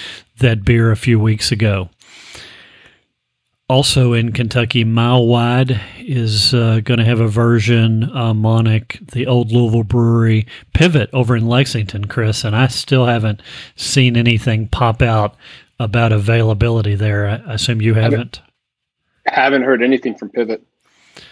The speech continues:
Speaker 1: So, and then, uh, Gasper Brewing down in, uh, Bowling Green, which I have never visited. I visited all of these others at some time pre-covid,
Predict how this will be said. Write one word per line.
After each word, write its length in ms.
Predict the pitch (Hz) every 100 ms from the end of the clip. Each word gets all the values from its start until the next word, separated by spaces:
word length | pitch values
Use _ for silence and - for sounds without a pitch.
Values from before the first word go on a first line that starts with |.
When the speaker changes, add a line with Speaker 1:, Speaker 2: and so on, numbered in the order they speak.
| _
Speaker 1:
So, 380 | - - 117 117
and 160 | 151 135
then, 260 | 139 131 123
uh, 140 | 120
Gasper 440 | 113 123 123 - 110
Brewing 420 | 107 110 107 107
down 460 | 104 101 104 104 131
in, 520 | 113 104 104 104 104
uh, 240 | 101 98
Bowling 420 | 98 117 120 117
Green, 420 | 107 110 107 104 104
which 240 | 107 -
I 140 | 110
have 180 | 110 98
never 400 | 107 101 101 95 -
visited. 720 | 143 110 104 98 92 92 92 - - - -
I 60 | 127
visited 680 | 117 123 113 113 110 98 147 -
all 200 | 131 120
of 80 | 107
these 220 | 110 101
others 480 | 127 110 104 98 110
at 180 | 98 -
some 280 | 123 110
time 440 | 101 110 101 98 92 _ -
pre-covid, 720 | 180 175 127 113 95 101 95